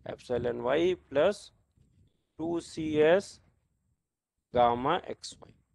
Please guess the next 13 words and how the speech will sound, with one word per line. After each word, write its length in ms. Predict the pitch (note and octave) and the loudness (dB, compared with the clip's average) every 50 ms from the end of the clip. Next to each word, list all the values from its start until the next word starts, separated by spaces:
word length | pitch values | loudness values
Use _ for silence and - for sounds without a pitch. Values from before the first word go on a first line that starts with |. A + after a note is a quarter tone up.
| _ _ | _ _
What 200 | - C3+ D#3 E3 | -2 -2 0 2
is 140 | G3+ G#3 G3+ | 0 -2 0
here 240 | F#3+ G3+ G#3 G#3+ G#3 F#3+ | 2 4 4 4 2 0
C? 460 | - - - G3+ G3 G3+ G#3 G#3+ A3+ - _ _ _ _ _ _ - | -6 -8 -4 -2 -2 -2 -2 -4 -8 -12 _ _ _ _ _ _ -20
C 420 | - - - - E3 E3+ F3 E3+ | -20 -14 -8 -4 -2 0 2 2
is 180 | E3+ D#3+ - - | 0 -2 -4 -10
cos 400 | - - D3+ D3 D#3+ E3 - - | -6 -2 0 2 2 0 0 -4
theta 460 | - F3+ F3 - - F#3+ G3+ - G#3 - _ _ _ _ _ _ _ _ _ _ _ _ _ _ _ _ _ _ _ _ _ _ _ _ _ _ _ _ _ _ _ | -6 -8 -6 -2 0 0 0 0 -2 -8 _ _ _ _ _ _ _ _ _ _ _ _ _ _ _ _ _ _ _ _ _ _ _ _ _ _ _ _ _ _ _
and 260 | D3 C#3 D3 D#3 - | -2 -2 -2 -2 0
S 340 | - C3+ D3 D#3+ D#3+ - - | 2 4 4 4 4 2 -2
is 340 | F3+ F#3 A3+ C#4+ - - - - _ _ _ _ _ | -2 -2 -2 -4 -6 -12 -18 -20 _ _ _ _ _
sin 440 | _ - - - B2+ B2 A#2+ A2+ G#2+ G#2+ | _ -18 -10 -6 -6 -4 -4 -6 -8 -12
theta. 280 | - - - - - | -16 -20 -18 -18 -20